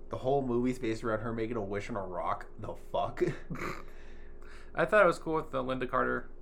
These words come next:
Speaker 1: Yeah, Linda Carter, that was a cool cameo.
Speaker 2: That
Speaker 1: Like,
Speaker 2: was a cool
Speaker 1: okay, so
Speaker 2: cameo.
Speaker 1: the end, the post-credit scene, which is, like, two minutes in, uh, two minutes after the film ends,
Speaker 2: Mm-hmm.
Speaker 1: is Linda Carter, who played the original Wonder Woman, just, like, helping people and winking at the camera, and I was like,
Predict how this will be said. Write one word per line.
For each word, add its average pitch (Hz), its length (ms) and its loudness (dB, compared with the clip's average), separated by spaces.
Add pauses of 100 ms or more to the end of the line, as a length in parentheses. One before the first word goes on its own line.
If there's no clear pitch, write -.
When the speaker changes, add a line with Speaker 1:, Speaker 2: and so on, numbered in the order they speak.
(480)
Speaker 1:
Yeah, 143 160 2
Linda 127 180 0
Carter, 143 220 6
that 123 80 8
was 165 80 2
a - 40 -10
cool 143 120 -4
cameo. 123 380 -2
Speaker 2:
That 92 80 -6
Speaker 1:
Like, 104 100 2
Speaker 2:
was 127 80 -2
a - 20 -10
cool 117 80 0
Speaker 1:
okay, 123 140 4
so - 60 -4
Speaker 2:
cameo. 120 160 0
Speaker 1:
the - 60 -2
end, 139 200 0
the 117 80 -2
post-credit 135 520 0
scene, 98 300 -6 (140)
which 104 160 -8
is, 95 100 -8
like, 85 120 -6 (200)
two 104 140 -8
minutes 90 180 -8
in, 98 220 -8
uh, 101 80 -6
two 104 100 -8
minutes 101 140 -6
after 92 160 -4
the - 80 -8
film 92 240 -6
ends, 101 180 -6 (180)
Speaker 2:
Mm-hmm. 127 180 -6 (480)
Speaker 1:
is 107 140 -4
Linda 123 260 0
Carter, 123 300 4
who 101 80 -4
played 107 180 -4
the 104 60 -4
original 107 300 -2
Wonder 113 240 -2
Woman, 95 200 -4
just, 95 140 -8 (240)
like, - 320 -8
helping 113 240 -4
people 120 300 -2
and 95 100 -4
winking 104 220 -6
at 101 100 -6
the - 60 -8
camera, 98 260 -4
and 90 80 -6
I 90 60 -2
was 92 80 -4
like, 85 180 0